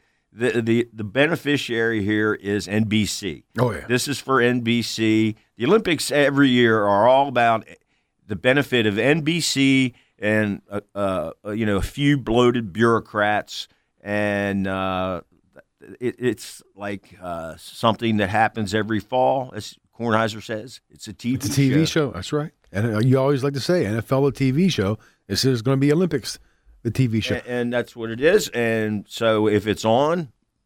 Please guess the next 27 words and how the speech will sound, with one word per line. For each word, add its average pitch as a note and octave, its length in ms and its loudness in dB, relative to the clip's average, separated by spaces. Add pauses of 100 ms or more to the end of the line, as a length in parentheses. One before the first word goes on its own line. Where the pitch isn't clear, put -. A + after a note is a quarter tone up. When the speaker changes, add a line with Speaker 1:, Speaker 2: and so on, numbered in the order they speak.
(120)
Speaker 1:
I, A2+ 120 -2 (100)
I, A2+ 240 0
sure, F#2+ 340 -4
I G2+ 60 2
watch F2 380 -4
it. A#2+ 80 -4
I'm A#2 100 -4
not A2 180 -2
gonna, F#2+ 300 -6 (400)
you G#2+ 120 -14
know, F#2 200 -12 (100)
but G2+ 220 -6
I, A2 100 0
do A2+ 220 -2
I A#2 80 4
have A2 80 -2
that - 180 -12
spirit E3 520 -4
like C#3+ 240 0
you C#3 60 -12
did C#3 200 0
when C3 160 -4
you B2+ 120 -2
were A#2+ 100 0
a G#2+ 60 -6
kid? C3 380 -4
No, B2 440 2